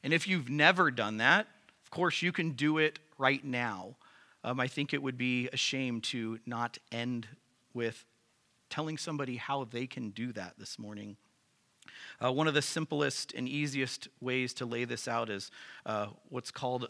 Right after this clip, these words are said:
the Romans Road, and I'll just go through it real quick. Some passages from the book of Romans that kind of speak to this.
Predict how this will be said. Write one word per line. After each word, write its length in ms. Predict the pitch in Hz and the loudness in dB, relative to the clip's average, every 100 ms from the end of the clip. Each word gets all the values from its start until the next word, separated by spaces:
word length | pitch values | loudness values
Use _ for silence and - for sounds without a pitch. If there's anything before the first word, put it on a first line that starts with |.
| 127 | -4
the 100 | 120 | -4
Romans 540 | 113 127 131 127 113 | 0 0 0 -2 -2
Road, 240 | 120 101 107 | -2 -2 -2
and 100 | 120 | -2
I'll 100 | 127 | -2
just 220 | 127 - | -4 -4
go 180 | 123 123 | -4 -4
through 300 | - 139 131 | -6 -4 -4
it 100 | 107 | -2
real 200 | 117 120 | -4 -4
quick. 480 | - 113 110 - - - - | -6 -8 -8 -10 -20 -20 -6
Some 200 | - 131 | -4 0
passages 500 | 135 131 135 123 120 | 2 2 0 -4 -4
from 200 | 135 120 | -4 -4
the 80 | 107 | -4
book 240 | 117 113 | -6 -6
of 140 | 110 | -8
Romans 380 | 110 110 110 117 | -8 -6 -6 -8
that 120 | 113 | -8
kind 180 | - 117 | -8 -8
of 80 | 113 | -6
speak 380 | - - 110 - | -8 -6 -8 -8
to 80 | 98 | -10
this. 460 | 98 123 - - | -10 -10 -12 -16